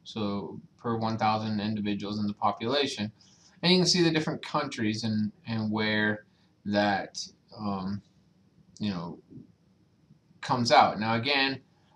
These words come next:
we talked about this before. Some places in China still have a child limit, and so they're gonna be, you know, this, uh, dark blue color. So we're looking at somewhere in that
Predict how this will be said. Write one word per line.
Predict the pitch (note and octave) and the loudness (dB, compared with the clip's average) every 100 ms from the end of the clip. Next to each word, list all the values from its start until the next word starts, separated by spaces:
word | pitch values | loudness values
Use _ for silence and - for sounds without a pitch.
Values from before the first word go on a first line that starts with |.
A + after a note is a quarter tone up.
| - | -10
we | C3+ | 4
talked | D3+ C#3 | 6 6
about | D3 B2+ | 4 0
this | B2 | -2
before. | - A#2 - A#2 | -6 -8 -2 0
Some | A#2 D#3+ D#3 | 2 0 2
places | D#3+ D#3 D#3 D3+ | 2 2 0 -4
in | D3 | -6
China | D3 B2+ B2+ | -2 -2 0
still | - B2+ A#2+ A#2 | 0 0 0 2
have | A2 G2+ G#2+ G#2+ - _ _ - - G#2+ | 0 0 -2 -6 -14 _ _ -20 -12 -2
a | G#2 G2+ G2+ | 0 0 0
child | - F3+ D#3+ A2+ E2 | 4 6 6 2 -2
limit, | B1 B1+ - - _ _ _ _ - | -8 -8 -12 -14 _ _ _ _ -10
and | G2+ G2+ | -6 -4
so | - G2 | -2 -2
they're | G2 G2+ | 0 0
gonna | G#2 G2+ | 0 0
be, | F#2+ G2 F#2+ F#2+ - _ _ | -2 -2 -4 -6 -12 _ _
you | E2 | -18
know, | C2 D2 | -16 -12
this, | F#2 - - - _ _ - _ - G2+ | -8 -6 -6 -8 _ _ -20 _ -16 -10
uh, | F#2+ F2+ F2 E2 D#2+ G2 G#2 | -6 -6 -8 -8 -10 -8 2
dark | A#2+ A#2 - | 2 2 0
blue | A#2 G#2+ | 0 0
color. | - A2 G#2+ G#2+ | 0 0 0 0
So | G#2 G#2 G2+ F#2+ G2+ - - - _ - | -2 -2 -2 -2 -6 -8 -20 -20 _ -6
we're | A2 | -4
looking | G#2+ A2+ A2 | -2 -2 0
at | G#2+ G#2+ | 0 -2
somewhere | - G#2+ G#2 G#2 G#2 G#2 G2+ | 0 2 2 2 2 0 0
in | G2+ G#2 | 0 0
that | G2+ G2+ - | -2 -6 -10